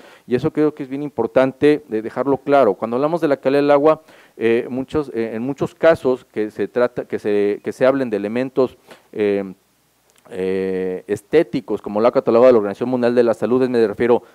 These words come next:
la turbidez, el color, el, el, el, la, la, el, la dureza, este, va a depender mucho de la percepción también de cada una de las personas. Entonces, el tema de la calidad se vuelve un tema de percepción, es decir, eh, una zona, una persona que toda su vida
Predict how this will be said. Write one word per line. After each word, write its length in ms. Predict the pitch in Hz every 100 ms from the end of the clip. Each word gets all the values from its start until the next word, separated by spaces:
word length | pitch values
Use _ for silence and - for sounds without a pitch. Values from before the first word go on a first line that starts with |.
| _ -
la 140 | 113
turbidez, 680 | - 139 120 117 110 110 - _ _ _ _
el 160 | 104 104
color, 500 | 117 117 110 110 107 _ _ _ _
el, 320 | 104 104 104 -
el, 240 | 107 101
el, 500 | 104 104 101 104 113
la, 160 | 107 104
la, 340 | 101 101 101 -
el, 260 | 98 98
la 100 | 98
dureza, 500 | 104 110 110 - 113 - - - _
este, 680 | - 107 101 - 104 104 107 -
va 60 | 113
a 40 |
depender 300 | 143 - 143
mucho 280 | 139 143 -
de 80 | 151
la 100 | 107
percepción 720 | - 101 - 110 - 131 131
también 320 | 127 117 120
de 80 | 120
cada 160 | 107 113
una 140 | 120
de 40 | 110
las 120 | 95
personas. 420 | 98 90 139 110
Entonces, 260 | 104 117 131
el 80 |
tema 180 | 127 143
de 40 | 139
la 80 |
calidad 260 | 123 110 120
se 80 | -
vuelve 160 | 123
un 120 | 127 123
tema 200 | 123 127
de 100 | 120
percepción, 720 | - 98 - 101 - 147 110
es 80 | 110
decir, 360 | 123 151 151 - _ - - -
eh, 360 | 117 117 110 - _ _ -
una 220 | 120 143
zona, 340 | - 151 147 143
una 160 | 147
persona 400 | 147 131 160 143
que 120 | 113
toda 180 | 117 139
su 120 | 131
vida 400 | 131 135 131 127